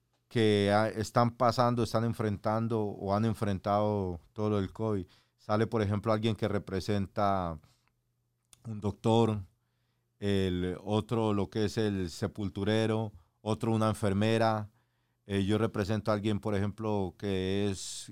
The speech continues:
en mi caso era que yo voy con mi esposa al doctor, a, al, al hospital y no lo, no quieren atenderlo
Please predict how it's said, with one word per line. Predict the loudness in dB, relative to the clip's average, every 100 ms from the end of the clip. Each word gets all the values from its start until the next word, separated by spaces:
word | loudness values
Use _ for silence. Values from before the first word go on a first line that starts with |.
| -10
en | -4 -2
mi | -2
caso | 0 -2 0 -2
era | 0 0 0 0 -2 -4 -8 -12 _ _ _ _ _
que | -4 0
yo | 2
voy | 4 2
con | 2 0
mi | 0
esposa | -2 -4 -4 0 2 2
al | 2 0
doctor, | -6 -4 -2 -2 -2 -6 _ _
a, | 0 0
al, | 0 -2 -2
al | -2 -4
hospital | -4 -8 2 2
y | 4
no | 2 2
lo, | 0 -2
no | -2 0 0 -2
quieren | 0 2 4 4 2 0 -4 -4
atenderlo | -4 0 2 4 4 2 0